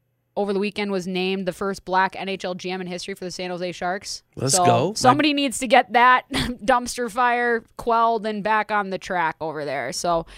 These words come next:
Speaker 1: he's the, uh, a good guy for the job. The,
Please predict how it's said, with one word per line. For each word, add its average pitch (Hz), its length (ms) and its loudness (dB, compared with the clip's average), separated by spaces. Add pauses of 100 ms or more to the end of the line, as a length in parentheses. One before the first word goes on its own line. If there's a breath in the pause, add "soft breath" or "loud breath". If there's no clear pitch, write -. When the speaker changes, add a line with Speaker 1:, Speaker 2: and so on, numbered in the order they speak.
(140 loud breath)
Speaker 1:
he's 226 220 -4
the, 208 220 -4
uh, 196 200 2
a 196 40 -2
good 196 220 -4
guy 196 220 0
for 196 100 -14
the 190 100 -4
job. 196 460 2
The, 175 240 0